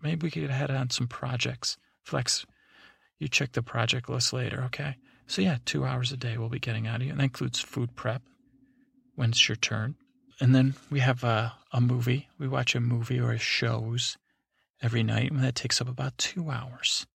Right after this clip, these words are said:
Maybe more, maybe not. But that leaves us with, uh, six hours a day that we call our problem hours. Now, these six hours a day,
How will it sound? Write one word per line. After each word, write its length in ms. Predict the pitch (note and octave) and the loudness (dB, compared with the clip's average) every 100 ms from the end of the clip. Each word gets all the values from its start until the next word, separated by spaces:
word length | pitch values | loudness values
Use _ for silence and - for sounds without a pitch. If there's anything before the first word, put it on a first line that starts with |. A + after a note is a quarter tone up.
| _ _ | _ _
Maybe 260 | E3+ C#3 C3 | -6 -4 0
more, 340 | B2+ B2+ C3 C3+ | 0 2 0 0
maybe 200 | B2+ B2+ | 0 2
not. 300 | B2 B2 C#3+ _ _ _ _ _ _ - | 2 2 0 _ _ _ _ _ _ -18
But 120 | - | -8
that 180 | F3+ F#3 | -4 -2
leaves 220 | F3+ - | 0 0
us 180 | D3+ - | -2 -2
with, 320 | C#3 C3 - | -2 -2 0
uh, 160 | C3 B2+ | 0 0
six 380 | - - - C3+ | 0 0 0 2
hours 360 | B2+ B2+ A#2+ | 0 0 -2
a 60 | B2 | -2
day 240 | A#2+ A#2 | 0 0
that 160 | A#2 C3 | 0 -4
we 100 | B2 | -6
call 320 | - A#2 A2+ | -4 -4 -2
our 120 | A#2 | -4
problem 520 | A2+ B2+ A#2 B2 A#2 | -4 -4 -4 -4 -6
hours. 540 | - - - D#3 - - _ _ _ _ _ _ _ _ _ _ | -4 -4 -6 -6 -6 -8 _ _ _ _ _ _ _ _ _ _
Now, 440 | D3 C#3 C#3 C#3+ - _ _ _ - | 2 2 2 -2 -8 _ _ _ -10
these 200 | C#3 - | -2 -2
six 300 | B2+ - C#3 | 0 0 0
hours 320 | C3+ C3+ - | 0 -2 -2
a 60 | |
day, 420 | B2 C3 B2+ C#3+ | -2 0 0 -2